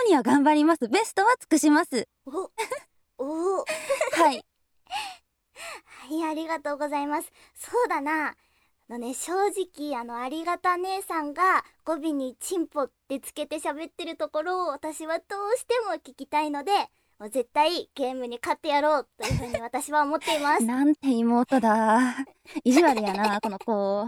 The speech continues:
Speaker 1: まあ、そんなところもね、
Speaker 2: <laughs>
Speaker 1: ちょっとね、そそられちゃいますけど、私も私でね、この可愛い妹ちゃんにね、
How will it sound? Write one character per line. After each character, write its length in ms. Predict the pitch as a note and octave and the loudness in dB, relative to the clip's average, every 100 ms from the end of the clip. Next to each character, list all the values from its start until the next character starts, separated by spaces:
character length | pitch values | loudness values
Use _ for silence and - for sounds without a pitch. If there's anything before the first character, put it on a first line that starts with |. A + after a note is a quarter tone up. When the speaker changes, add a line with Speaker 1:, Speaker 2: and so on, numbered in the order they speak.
| A#3+ | -6
Speaker 1:
ま 100 | G3+ | -6
あ、 20 | |
そ 120 | A3 | 2
ん 80 | B3+ | 6
な 100 | C#4 | 6
と 100 | D4 | 6
こ 100 | D#4+ | 4
ろ 120 | F4 F#4 | 4 4
も 100 | A3+ | 4
ね、 320 | C4+ D#4+ - | 2 2 0
Speaker 2:
<laughs> 20 | |
Speaker 1:
ち 60 | D4 | -2
ょ 40 | |
っ 20 | |
と 160 | - G3+ | -2 -2
ね、 100 | B3 | -2
そ 100 | C4 | 0
そ 100 | B3 | 2
ら 100 | A#3+ | 2
れ 100 | C4+ | 2
ち 60 | |
ゃ 80 | C#4+ | 2
い 40 | C4 | 4
ま 160 | D4 | 2
す 80 | - | 2
け 100 | C4+ | 0
ど、 240 | A3+ B3 G#3+ | 2 4 4
私 400 | C4+ E4 E4 F4+ | 4 4 2 2
も 120 | G4 | 4
私 300 | D#4+ D4 - | 4 2 0
で 140 | A3+ | 0
ね、 280 | G#3 A#3+ B3+ - | 2 0 0 -6
こ 80 | G#3 | -6
の 120 | G#3 | -4
可 220 | B3 A3 | 2 4
愛 180 | A3+ A#3+ | 4 4
い 140 | A#3 | -2
妹 360 | G3+ G#3+ A3 A3+ | -2 -2 -2 -2
ち 80 | A#3 | -2
ゃ 80 | A3 | -2
ん 40 | |
に 100 | G#3+ | -2
ね、 260 | G#3+ A#3+ | -2 -2